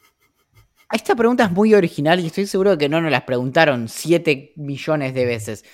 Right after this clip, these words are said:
Si los obligaran, pregunta Carla, si los obligaran a elegir una única comida que deben comer para siempre por el resto de sus vidas, sin poder comer nada diferente y sin sal.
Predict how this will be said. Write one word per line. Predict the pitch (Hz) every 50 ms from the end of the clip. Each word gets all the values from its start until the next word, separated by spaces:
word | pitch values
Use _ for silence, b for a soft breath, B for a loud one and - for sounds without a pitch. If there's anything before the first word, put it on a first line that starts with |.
| b b b b
Si | - - 170
los | 170 175 165 185
obligaran, | 190 196 196 202 226 247 262 240 220 190 170 - - -
pregunta | 147 147 147 156 151 151 151 147 143 -
Carla, | - 135 120 113 110 107 104 -
si | - - 160
los | 156 151 -
obligaran | 165 165 180 208 220 202 170
a |
elegir | 151 143 143 - 165 170
una | 175 185 190 185
única | 180 180 175 170 156 139
comida | 143 139 147 151 151 143
que | - 139
deben | 131 139 143 139
comer | 131 131 123 127 131 127 -
para | 139 139 139 131
siempre | - - 123 117 113 131 123
por | 123 131 120 117
el | 113
resto | 131 - - 139
de | 127
sus | 127 127 120 113
vidas, | 107 95 82 85 98 - - b b b
sin | b - - 156 139
poder | 143 147 147 147 -
comer | 147 135 135 135 131
nada | 143 156 160 156 156
diferente | 147 135 - 135 135 135 139 143 135 - -
y | 123 127
sin | - - 131 131 131 135
sal. | - - - 120 104 104 101 120